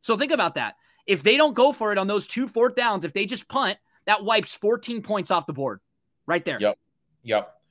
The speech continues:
Speaker 2: Um, in terms of the other game, look, I know people are gonna talk about the officiating, this, that, and the other thing. I think the big thing was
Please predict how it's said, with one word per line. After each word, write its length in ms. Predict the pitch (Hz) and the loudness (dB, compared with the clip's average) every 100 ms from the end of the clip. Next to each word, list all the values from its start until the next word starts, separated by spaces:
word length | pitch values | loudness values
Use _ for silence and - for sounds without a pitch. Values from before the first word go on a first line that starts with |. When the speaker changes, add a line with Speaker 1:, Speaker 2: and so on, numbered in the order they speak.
| _ _ _ _ _ _ - _ - _ _ - | _ _ _ _ _ _ -20 _ -20 _ _ 2
Speaker 2:
Um, 340 | 127 127 123 | 6 6 4
in 140 | 123 123 | -6 -8
terms 260 | 143 135 | -6 -4
of 60 | 123 | -4
the 60 | |
other 240 | 117 123 120 | 0 0 0
game, 260 | 120 110 | -2 -4
look, 240 | 101 92 - - _ _ _ _ - | 0 -2 -2 -14 _ _ _ _ 0
I 160 | 117 | 2
know 320 | 123 123 120 117 | 2 0 0 -2
people 300 | 120 104 110 | -8 -4 -4
are 80 | |
gonna 160 | 104 101 | -2 -6
talk 280 | - 101 98 | -2 -2 -2
about 200 | 98 90 | -4 -6
the 80 | 82 | -12
officiating, 840 | - 95 - 92 87 87 85 - _ | -10 -12 -10 -8 -8 -8 -12 -18 _
this, 240 | 90 87 | -8 -8
that, 240 | - 87 85 | -4 0 0
and 80 | 80 | -4
the 60 | |
other 180 | 80 85 | -8 -8
thing. 360 | - 87 85 - _ _ _ | -8 -10 -10 -14 _ _ _
I 100 | 104 | 2
think 160 | 117 110 | 2 0
the 60 | 98 | -4
big 320 | 104 101 - | -2 -4 -4
thing 160 | 98 | -8
was 560 | 92 90 90 87 85 | -2 0 0 -2 -6